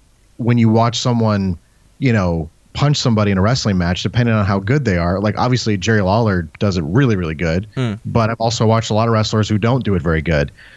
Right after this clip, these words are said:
Speaker 1: So then there's that, that kind of, for some people, that ruins the, the fun aspect of it
Speaker 2: Yeah.
Speaker 1: for them. And it's just visually, it is a st-, I mean, I've, I've had this conversation,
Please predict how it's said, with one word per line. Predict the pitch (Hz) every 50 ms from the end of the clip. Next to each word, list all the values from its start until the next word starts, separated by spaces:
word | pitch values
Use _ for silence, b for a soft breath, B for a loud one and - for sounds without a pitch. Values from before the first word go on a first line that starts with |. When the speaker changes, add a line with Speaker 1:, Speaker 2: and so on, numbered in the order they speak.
| B
Speaker 1:
So | B - - 127
then | 113 127 123
there's | 127 123 117 117 - -
that, | - 113 107 -
that | 110 110 113
kind | - 131 127
of, | 123 107 104 - - - - - 92
for | - - 123
some | - 143 139 147
people, | - 147 143 - 117 107
that | 113 104 78
ruins | 90 110 117 120 113 107 101 92
the, | 87 - 95 - -
the | - 95
fun | 87 - - 135 143 123
aspect | 101 87 - - - 82 78 - -
of | 82 78 69
it | 67 60 - _ _ -
Speaker 2:
Yeah. | - 98 98 80 - -
Speaker 1:
for | - 104
them. | 92 92 85 - _ _
And | - 92 101 107
it's | 104
just | - 120 110
visually, | 107 104 127 127 113 110 117 110 110 107 104 101 101 -
it | - 135
is | 156 175 185
a | 202
st-, | 170 - - -
I | 139 143
mean, | 147 139 135 117 117 B B B B B B -
I've, | 117 131 123 - -
I've | 117 123 110
had | 139 139 131
this | 127 -
conversation, | - 135 127 117 113 - - 123 117 117 - 120 110 104 101 98